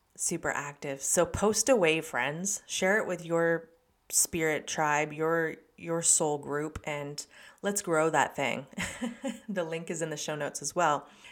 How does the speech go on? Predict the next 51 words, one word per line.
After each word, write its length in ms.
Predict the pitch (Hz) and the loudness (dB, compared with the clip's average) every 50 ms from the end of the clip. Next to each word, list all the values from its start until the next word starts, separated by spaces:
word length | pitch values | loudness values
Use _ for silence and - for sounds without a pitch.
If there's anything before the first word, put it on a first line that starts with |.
| - - | -6 0
And 300 | 233 277 277 226 214 - | 2 2 2 2 0 -2
actually, 400 | - 170 175 - - - 165 160 | -4 -4 -4 -4 -4 -4 -4 -4
if 160 | 165 160 - | -4 -4 -4
you 100 | 160 156 | -6 -6
stick 320 | - - - 185 170 - | -6 -4 -4 -4 -4 -2
around 240 | 170 160 156 156 156 | 0 0 0 0 -2
to 100 | - 165 | -4 -6
the 140 | 143 - - | -6 -6 -4
end 160 | - 170 180 | -4 -2 -2
of 80 | 190 160 | -2 -2
this 160 | 143 139 - | -2 0 0
episode, 560 | 160 160 - - - - 151 143 139 139 - - - | -2 -2 -4 -4 -2 0 0 2 0 0 -2 -2 -2
I 120 | - 165 | 0 2
will 180 | 156 156 151 151 | 2 2 0 -2
share 280 | - - 175 165 180 190 | -2 -2 0 0 2 0
something 440 | 185 - 151 143 139 - 127 127 139 | 0 0 -2 -4 -4 -6 -6 -6 -8
from 280 | - - 147 143 143 | -10 -10 -10 -10 -8
that 200 | 135 123 - - | -8 -8 -8 -8
group, 380 | - - 156 156 - - - - | -8 -8 -6 -6 -6 -8 -12 -12
a 60 | - | -10
new 200 | 165 175 190 202 | -8 -6 -4 -4
little 220 | 202 208 190 175 170 | -4 -4 -4 -4 -4
segment 520 | - - - 156 156 156 151 143 - - | -2 -2 -2 -2 -4 -4 -6 -8 -8 -6
that 140 | 131 131 - | -8 -8 -6
will 100 | - 135 | -6 -8
be 180 | - 151 147 120 | -8 -8 -10 -10
on 100 | 120 123 | -10 -10
the 80 | 117 | -8
show 260 | 131 - - 160 156 | -8 -8 -6 -6 -8
from 200 | - - - - | -8 -8 -10 -12
time 240 | - - - - - | -12 -12 -12 -12 -12
to 100 | - - | -12 -12
time. 360 | - - - 113 110 - - - _ _ _ _ _ _ _ _ _ _ _ _ _ _ _ _ _ _ _ _ _ _ _ _ _ _ _ - | -12 -12 -10 -10 -10 -10 -12 -18 _ _ _ _ _ _ _ _ _ _ _ _ _ _ _ _ _ _ _ _ _ _ _ _ _ _ _ 0
Okay, 380 | 254 285 277 - 185 - - - _ - | 0 0 0 0 -6 -8 -8 -12 _ -6
so 160 | - - 277 | -2 0 4
there's 220 | 247 285 302 302 302 | 6 6 6 6 4
some 140 | - 330 262 | 2 2 4
housekeeping 580 | 202 208 214 214 - - 208 202 180 170 160 | 6 4 4 4 2 -2 -2 -2 0 2 4
out 100 | 151 151 | 4 4
of 80 | 156 143 | 4 2
the 60 | 147 | 2
way 340 | 147 165 175 151 127 143 156 | 4 4 4 4 2 -2 -4
for 180 | - - 170 | -4 -4 -2
now. 380 | 151 156 156 151 135 123 151 175 - - - - - - - - | 0 2 2 2 2 0 -2 -4 -6 -12 -14 -14 -16 -16 -4 2
Thank 260 | 202 214 233 233 269 | 4 4 4 4 0
you 80 | 262 | -2
for 180 | 240 - - 180 | -2 -2 -4 -4
joining 400 | 156 151 156 151 165 202 208 180 | 0 2 2 2 4 2 2 0
me 80 | 151 143 | 0 -2
today. 540 | - - 175 156 143 139 135 143 151 151 - | -2 -2 0 2 4 4 4 2 2 0 0
It's 280 | - 180 175 - - | 0 0 0 -2 -6